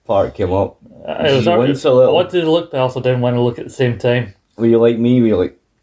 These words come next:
Speaker 2: Ooh, one, one eye away, one eye looking at the other. I wanna look, da, da.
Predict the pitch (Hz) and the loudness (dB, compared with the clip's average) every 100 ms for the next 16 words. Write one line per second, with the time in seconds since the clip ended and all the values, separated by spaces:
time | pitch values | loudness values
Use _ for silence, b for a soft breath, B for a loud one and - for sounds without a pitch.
0 | 135 120 117 101 101 127 147 151 151 143 | -8 -6 -6 -8 -4 -4 -2 -2 -2 -2
1 | 139 135 139 131 135 131 123 127 127 127 | -2 -2 0 2 2 2 0 0 2 0
2 | 123 123 123 120 113 113 131 131 131 123 | -2 -2 -2 -2 -2 0 0 0 -2 -2
3 | 123 120 120 131 | 0 0 0 0